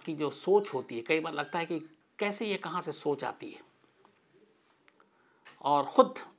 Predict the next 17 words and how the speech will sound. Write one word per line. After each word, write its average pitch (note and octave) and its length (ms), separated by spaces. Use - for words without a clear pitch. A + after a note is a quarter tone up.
पुलिस - 480
जो B2+ 140
ऐसे D#3+ 220
मामलों D#3 360
को D3+ 60
हैंडल C#3+ 340
करती C#3 260
है, C3 60
टैकल C3+ 300
करती A#2+ 340
है, - 140
वो F3 140
भी G3 80
कई D#3 200
बार C#3+ 160
हैरान A#2+ 380
रह - 140